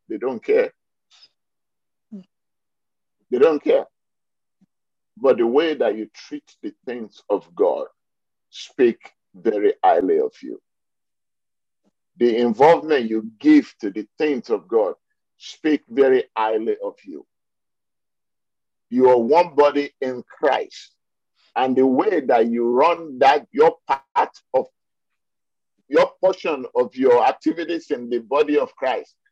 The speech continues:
Speaker 1: that's what pay for eternity.
Speaker 2: Mm-hmm.
Speaker 1: Whatever you paid, you run for the, for the world. The accreditation that you get, the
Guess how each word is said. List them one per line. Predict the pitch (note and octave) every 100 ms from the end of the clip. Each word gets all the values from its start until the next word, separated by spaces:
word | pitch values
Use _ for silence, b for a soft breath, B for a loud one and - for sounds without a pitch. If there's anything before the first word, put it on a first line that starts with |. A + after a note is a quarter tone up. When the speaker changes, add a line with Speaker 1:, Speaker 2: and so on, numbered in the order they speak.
| _ _ A2+
Speaker 1:
that's | A#2+ - -
what | C#3+ D3 -
pay | D3 C#3+
for | - A2
eternity. | A2+ C3+ A#2+ G#2+ - - _ _ _ _ _ _ _ _
Speaker 2:
Mm-hmm. | A3+
Speaker 1:
Whatever | D3+ A#3 A3
you | G#3+ G#3 -
paid, | G#3+ - -
you | E3+ D#4+ E4
run | - -
for | E3+
the, | D3 C#3 B2+ -
for | C#3+
the | C#3 D3
world. | E3+ B3 - - _ _ _ _ _ _ _
The | D3
accreditation | D#3 D#3 F#4 - G3 F#3+ - G3 D#3+
that | C3
you | B2+
get, | B2+ D3+ A#2 _ _ _ A#2+
the | D#3 D3+ D3 D3